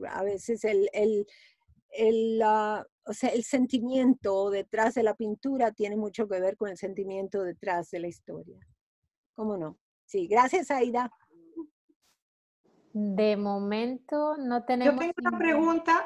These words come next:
Speaker 3: yo tengo una pregunta para ambas escritoras.
Speaker 1: Ujú.
Speaker 3: ¿En qué idioma se sienten más confortables a la hora de escribir? ¿En inglés o en español? Primero Teresa,
Speaker 1: Ok.
Speaker 3: Kevin.
Speaker 1: Ok.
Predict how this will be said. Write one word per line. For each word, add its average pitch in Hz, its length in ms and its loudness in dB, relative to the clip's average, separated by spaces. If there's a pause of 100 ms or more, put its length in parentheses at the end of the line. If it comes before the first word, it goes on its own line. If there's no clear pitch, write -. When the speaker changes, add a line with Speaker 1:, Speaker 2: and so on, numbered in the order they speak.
Speaker 3:
yo 269 160 4
tengo 311 180 0
una 311 200 2
pregunta 294 480 0
para 247 300 4
ambas 247 280 0
escritoras. 190 840 -6 (380)
Speaker 1:
Ujú. 220 360 -4 (1200)
Speaker 3:
¿En 254 200 4
qué 311 180 2
idioma 311 720 2 (320)
se 240 160 -2
sienten 277 520 0
más 262 200 2
confortables 233 1120 -4 (100)
a 214 100 2
la 208 160 2
hora 226 240 2
de 226 100 0
escribir? 180 720 -4
¿En 190 140 -6
inglés 208 640 -2
o 220 100 -2
en 214 100 -2
español? 175 520 -4 (1000)
Primero 247 420 6
Teresa, 233 580 4
Speaker 1:
Ok. - 260 -4
Speaker 3:
Kevin. 190 380 2 (840)
Speaker 1:
Ok. 233 200 0